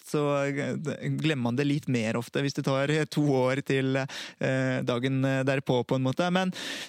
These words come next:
ehm, apropos sløsing, så har jo det vært sånn kjempetema de siste månedene, og kanskje årene egentlig. Det opptar, eh, veldig mange, og, eh, Sløseriombudsmannen har jo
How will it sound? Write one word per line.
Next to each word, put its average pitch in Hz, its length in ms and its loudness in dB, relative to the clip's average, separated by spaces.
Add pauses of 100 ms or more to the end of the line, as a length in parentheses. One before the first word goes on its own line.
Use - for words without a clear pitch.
(120)
ehm, 165 500 2 (840)
apropos 196 580 2
sløsing, 185 400 2
så 202 100 2
har 175 120 2
jo 185 80 2
det 160 80 2
vært 170 180 -2
sånn 170 280 2
kjempetema 135 1400 0
de 156 260 2
siste - 260 -2
månedene, 156 640 0
og 135 160 2
kanskje 127 480 0
årene 127 800 0
egentlig. 147 520 0
Det 175 100 2
opptar, 165 440 0
eh, 160 200 0
veldig 160 220 0
mange, 156 380 0
og, 160 320 0 (320)
eh, 139 420 0
Sløseriombudsmannen 143 1200 2
har 208 100 2
jo 185 160 0